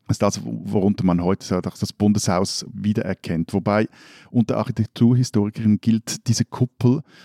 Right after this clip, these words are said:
das habe ich jetzt auch in der Recherche nachgelesen, als Furz. Zitat, „weil kein Mensch über eine Treppe eine, eine Kuppel bauen würde“, wobei es da vermutlich eher um so eine Reminiszenz ans U-S-Kapitol in Washington ging. Und eröffnet wurde dann das Ding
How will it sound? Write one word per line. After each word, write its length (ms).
das 140
habe 140
ich 40
jetzt 140
auch 120
in 80
der 120
Recherche 420
nachgelesen, 460
als 160
Furz. 720
Zitat, 520
„weil 120
kein 280
Mensch 400
über 240
eine 260
Treppe 760
eine, 380
eine 200
Kuppel 380
bauen 420
würde“, 400
wobei 280
es 120
da 100
vermutlich 460
eher 180
um 140
so 160
eine 300
Reminiszenz 760
ans 340
U-S-Kapitol 1000
in 480
Washington 640
ging. 380
Und 220
eröffnet 440
wurde 220
dann 140
das 260
Ding 320